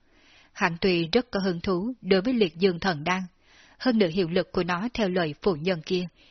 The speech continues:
thì vô cùng kỳ diệu, nhưng hắn tuyệt đối sẽ không thực sự đem mọi hy vọng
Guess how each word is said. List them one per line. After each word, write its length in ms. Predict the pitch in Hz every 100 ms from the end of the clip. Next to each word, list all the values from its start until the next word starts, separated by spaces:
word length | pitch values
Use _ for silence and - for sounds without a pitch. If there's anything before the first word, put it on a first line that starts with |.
| -
thì 220 | 220 190 170
vô 100 | 233 -
cùng 200 | 202 156
kỳ 200 | 190 160
diệu, 240 | 175 151 143 _ _ - _ -
nhưng 320 | 196 190 160
hắn 200 | 165 185
tuyệt 180 | 220 -
đối 200 | 175 170 240 -
sẽ 220 | - 208
không 200 | - 240
thực 160 | 208 175 -
sự 220 | 185 156
đem 260 | 160 190 180
mọi 160 | 170 147
hy 160 | 190
vọng 260 | 170 175